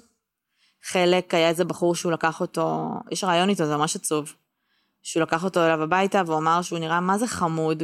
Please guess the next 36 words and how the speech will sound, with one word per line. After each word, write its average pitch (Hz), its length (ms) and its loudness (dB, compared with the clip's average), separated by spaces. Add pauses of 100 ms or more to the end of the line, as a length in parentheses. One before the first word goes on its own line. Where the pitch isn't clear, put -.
כאילו, 156 640 -4 (720)
כאילו, 147 140 0
הבחור 185 300 2
אמר 185 140 2
שדניס 180 460 0
נראה 165 120 0
הכי 156 160 -6
חמוד 175 300 -2
בעולם, 165 400 2
והיה 160 120 4
להם 165 140 0
הכי 160 160 -10
כיף 160 180 -4
בעולם, 160 420 0
והוא 151 120 -4
שכב 160 500 0
איתו, 156 480 0 (840)
ואז 156 200 -2
הוא 156 80 -6
חנק 190 340 0
אותו - 160 -4 (340)
למוות, 160 480 -2 (160)
והוא 147 1300 -6
כאילו 160 180 2
לא 165 180 4
הבין 170 200 2
שהוא 170 140 -2
לא 170 80 2
מת, - 380 0 (160)
הוא 160 120 -4
התעלף 160 340 0
לרגע, 208 320 4
ואז 170 160 0
הוא - 80 -14
קם, 180 280 2 (880)
והוא, 156 560 2